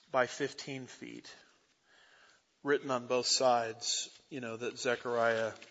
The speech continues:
that Zechariah sees. By the way, you'll find those identical measurements with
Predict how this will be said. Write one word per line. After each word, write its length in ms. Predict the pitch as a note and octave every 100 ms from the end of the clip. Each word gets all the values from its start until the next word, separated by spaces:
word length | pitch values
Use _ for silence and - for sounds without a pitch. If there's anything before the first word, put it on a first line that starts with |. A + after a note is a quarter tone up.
| - -
that 180 | C3
Zechariah 520 | - B2 - A#2+ A2+ A2
sees. 640 | - B2+ A#2+ B2 - - - _ _ _ _ _ _ _ - - - _ _ _ _ _ _ - - - - -
By 160 | E3+ F#3
the 80 |
way, 420 | F3 F3 D3 C#3 C3
you'll 160 | D3+
find 440 | D3+ F#3 F3+ E3 D#3
those 340 | D3 C3+ -
identical 640 | C3 C3 C#3 D3+ - D3
measurements 1160 | C3 B2 C3+ D3 D3 D3 D#3+ - - - - - - _ _ _ -
with 720 | C3+ C3+ C3+ C3 - -